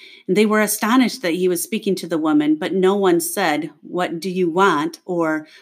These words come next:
"Why are you speaking with her?" Then the woman left the water jar and went back to the city,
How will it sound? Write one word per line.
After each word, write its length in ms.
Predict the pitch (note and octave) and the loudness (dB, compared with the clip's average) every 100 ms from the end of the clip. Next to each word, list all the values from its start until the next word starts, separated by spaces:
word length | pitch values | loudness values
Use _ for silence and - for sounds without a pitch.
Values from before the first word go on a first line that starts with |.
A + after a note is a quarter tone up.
| _ | _
"Why 260 | G3 A3 A3 | 0 2 2
are 60 | |
you 160 | F#3+ F3 | 2 0
speaking 520 | - - B3+ F#3+ D#3+ | -4 -2 -2 2 0
with 180 | D3 D3 | 0 -6
her?" 320 | D#3 C#3+ D3+ _ _ _ _ _ _ _ _ _ | -8 -8 -12 _ _ _ _ _ _ _ _ _
Then 140 | - G#3 | 0 2
the 100 | G3 | 4
woman 360 | G3+ B3 C#4+ | 4 4 4
left 480 | A#3 E3+ F3+ - - | 4 0 -2 -6 -10
the 80 | G3 | -6
water 340 | F#3 F3 F3 | -2 0 -2
jar 300 | E3+ F3 E3 | -4 -4 -4
and 180 | E3 E3+ | -2 -2
went 220 | F3 D#3 | -2 -2
back 300 | F3 F3+ G#3 | -2 -2 -2
to 100 | - | -8
the 120 | F#3+ F#3+ | -8 -8
city, 500 | - D#3+ D3 C#3+ | -8 -8 -8 -10